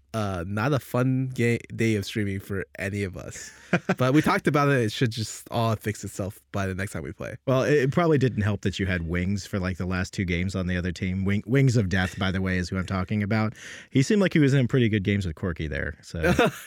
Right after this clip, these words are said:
Speaker 1: <laughs> Holy moly.
Speaker 2: Uh, <laughs> anyways, before we go too far down this rabbit hole, we've asked Scar here. We're gonna talk a little bit about stuff. We're gonna get to know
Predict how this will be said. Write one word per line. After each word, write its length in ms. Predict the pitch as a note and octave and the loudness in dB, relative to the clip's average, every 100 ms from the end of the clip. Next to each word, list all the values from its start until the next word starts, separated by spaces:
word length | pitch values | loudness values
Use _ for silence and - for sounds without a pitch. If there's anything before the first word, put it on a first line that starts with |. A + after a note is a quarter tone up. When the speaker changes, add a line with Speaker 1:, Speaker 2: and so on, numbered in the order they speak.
| F3+ | -2
Speaker 1:
<laughs> 420 | - - G3+ - | 0 0 -2 -4
Holy 680 | - D#3 D3 C3 A#2 G#2+ G#2 | 2 4 4 2 0 0 -2
moly. 580 | G#2 G#2+ G#2+ G#2+ G2+ G2+ | -4 -4 -4 -4 -4 2
Speaker 2:
Uh, 260 | C3 C3 B2+ - - | 4 4 2 -6 0
<laughs> 80 | - - - - - - | 0 0 -10 -14 -4 0
anyways, 520 | G#3+ F3+ F#3+ D3 B2+ - - - | 4 6 8 6 4 0 -10 4
before 340 | E3+ - A3 | 6 8 6
we 100 | G3+ | 8
go 400 | F3+ D#3 C#3+ - - | 8 6 6 2 -8
too 260 | - - D#3+ | -4 4 4
far 360 | C3+ B2 G#2+ F#2+ | 4 2 4 2
down 340 | G2+ G2 G2 | 2 2 2
this 160 | F#2+ G2 | 0 0
rabbit 240 | F#2 G2 | 0 0
hole, 180 | G2+ G#2 - - - | 0 -2 -6 -14 2
we've 180 | D#3+ F#3 | 4 4
asked 200 | A3 - | 0 0
Scar 200 | G3+ G3 | 2 4
here. 260 | F#3 F#3+ F#3+ | 4 4 2
We're 80 | |
gonna 160 | F#3+ G3 | 2 0
talk 240 | G3+ G3+ | 0 -2
a 40 | F#3+ | 2
little 140 | F3+ | 2
bit 20 | |
about 220 | F3+ F3 F3+ | 2 0 -2
stuff. 300 | F#3 F#3 G3+ | -4 -4 0
We're 40 | |
gonna 120 | G3 | 2
get 140 | F3 E3 | 2 4
to 80 | |
know 420 | C3 A2 A2+ C#3+ | 4 6 4 2